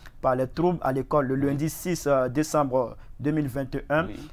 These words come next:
Speaker 1: Et le mercredi, euh, huit, euh, ce sont neuf localités qui ont été touchées.
Speaker 2: Oui.
Speaker 1: Et pour le gouvernement, ces événements sont marginaux. Au regard de ces chiffres-là.
Speaker 2: Mais, euh,
Speaker 1: Vous
Speaker 2: il
Speaker 1: partagez
Speaker 2: faut
Speaker 1: sa position ?
Speaker 2: Non, mais il faut, il faut voir si ces événements peuvent être, peuvent paraître marginaux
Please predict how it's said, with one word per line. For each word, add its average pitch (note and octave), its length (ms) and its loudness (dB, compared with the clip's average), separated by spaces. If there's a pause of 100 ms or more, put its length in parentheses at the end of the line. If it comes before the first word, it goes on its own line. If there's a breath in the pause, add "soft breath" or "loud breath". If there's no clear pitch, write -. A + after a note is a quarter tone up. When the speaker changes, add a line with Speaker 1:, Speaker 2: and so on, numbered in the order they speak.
(140)
Speaker 1:
Et D3+ 120 4
le D3+ 100 6
mercredi, D#3 800 2
euh, D3 240 8
huit, F3 500 0
euh, C3 1080 6
ce - 140 -8
sont D#3+ 260 2
neuf E3 320 6
localités D3 560 2
qui D#3+ 80 -2
ont C#3 40 0
été D3+ 200 -2
touchées. C3 460 -6
Speaker 2:
Oui. G#2+ 340 -8
Speaker 1:
Et C#3+ 100 4
pour D3 260 2
le C#3+ 100 2
gouvernement, D3 600 2
ces C3 280 -4
événements C#3 640 -2
sont E3 320 -2 (120)
marginaux. B2 640 -6 (440 soft breath)
Au C#3 60 -4
regard C#3+ 240 4
de D#3 60 2
ces C3+ 160 -4
chiffres-là. A#2+ 360 -8
Speaker 2:
Mais, E3+ 200 6
euh, F#3+ 200 2
Speaker 1:
Vous F3+ 200 0
Speaker 2:
il - 0 -
Speaker 1:
partagez F3+ 300 8
Speaker 2:
faut F#3 80 2
Speaker 1:
sa E3 100 8
position ? E3 360 4
Speaker 2:
Non, F3+ 60 6
mais E3+ 80 4
il A3 60 0
faut, B3 200 4
il - 80 -4
faut A#3 160 4
voir G#3+ 300 6
si A3 300 -4
ces F#3 140 2
événements F3+ 360 4
peuvent F#3+ 200 -2
être, F#3 160 2 (140)
peuvent G3+ 140 2
paraître D3 400 8
marginaux C3 800 4